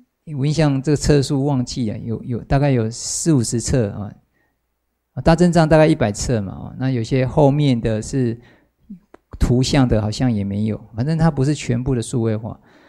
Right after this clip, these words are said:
那导师他不是只有看到大正藏，他一开始阅藏的时候是清朝的龙藏，所以他所说的内容，我们当然现在只有找大正藏比较多啦，就是有数位化的，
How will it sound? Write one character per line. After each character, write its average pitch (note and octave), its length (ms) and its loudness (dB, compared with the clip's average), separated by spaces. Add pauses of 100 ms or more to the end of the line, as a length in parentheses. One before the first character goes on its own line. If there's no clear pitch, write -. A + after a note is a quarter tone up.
(220)
那 E3+ 80 2
导 C3 220 4
师 D#3 340 2
他 D#3 160 2
不 D3+ 160 -2
是 C#3 160 0
只 C3 260 -6
有 A#2+ 280 2 (180)
看 C#3 220 4
到 C3 160 0
大 B2 180 -2
正 A#2 240 -4
藏， G2+ 320 -10
他 D3 160 -4
一 F3 60 -2
开 E3+ 180 4
始 A#2+ 200 -2
阅 D#3 340 4
藏 C#3 240 2
的 A#2+ 100 2
时 G#2+ 120 -4
候 A#2+ 100 2
是 B2+ 300 0
清 D#3 340 -2
朝 A#2+ 180 2
的 A2+ 120 -4
龙 G#2+ 200 -4
藏， A2+ 320 -6 (600)
所 - 140 -2
以 - 20 2
他 D#3 140 2
所 A#2 360 -2
说 - 300 -2
的 D3 100 2
内 D3 220 0
容， G2+ 520 -8
我 A#2+ 120 -8
们 B2 100 -4
当 D3+ 140 2
然 C3+ 160 2
现 D3+ 220 -4
在 C#3+ 160 2
只 B2+ 240 -6
有 A2+ 260 -2
找 G#2 340 -10 (120)
大 B2+ 120 0
正 B2 220 -4
藏 A#2 260 -8
比 G#2+ 80 -14
较 G#2 140 -6
多 G2+ 300 -8
啦， A2+ 120 -14 (520)
就 - 100 -4
是 C#3+ 80 0
有 B2 140 0
数 D3 180 -4
位 C3+ 140 4
化 A#2+ 240 0
的， A2 120 -8